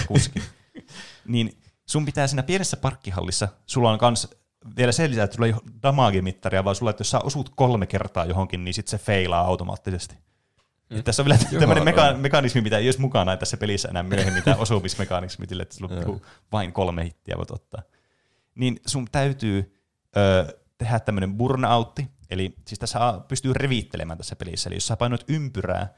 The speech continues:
Speaker 1: kun X:stä normaalisti kaasuttaa, niin ympyrästä pystyy sitten reviittämään, että sä niinku vedät kunnolla kierroksia ja alkaa kuulua semmonen ja renkaat savua ja sitten pääsee lähtee vähän nopeammin ja sillä pystyy kans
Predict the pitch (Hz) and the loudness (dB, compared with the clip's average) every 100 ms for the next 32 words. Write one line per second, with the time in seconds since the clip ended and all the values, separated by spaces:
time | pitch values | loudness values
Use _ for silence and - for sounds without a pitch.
0 | _ _ - 123 - - 104 92 87 - | _ _ -6 -4 -4 -4 -4 -4 -6 -12
1 | - 85 80 - - 90 - - 139 156 | -6 -6 -6 -12 -8 -8 -8 -6 -2 0
2 | 131 - - 101 - 98 104 110 120 117 | -2 -4 -6 -8 -6 -6 -6 -4 -2 -2
3 | 113 98 90 85 - 92 90 95 - _ | -2 -4 -6 -4 -4 -4 -4 -6 -6 _
4 | _ _ 104 98 131 131 107 98 107 98 | _ _ -4 -2 0 2 2 2 2 2
5 | 90 - 90 87 92 90 90 92 92 104 | 2 -2 -2 0 0 0 0 -2 -2 -4
6 | - 508 427 427 427 415 349 - 117 - | 0 2 4 2 2 2 0 -2 -2 0
7 | 117 - - - 143 123 110 - 104 107 | 0 2 4 6 6 6 4 4 4 4
8 | 98 95 120 - 117 - - - - 120 | 4 4 2 0 -2 -4 -12 -6 2 4
9 | 143 147 139 110 95 107 107 104 101 92 | 6 4 4 2 2 2 2 2 2 2
10 | 90 117 117 - 101 95 107 98 - | -2 -2 -4 -4 -2 0 -2 -2 -6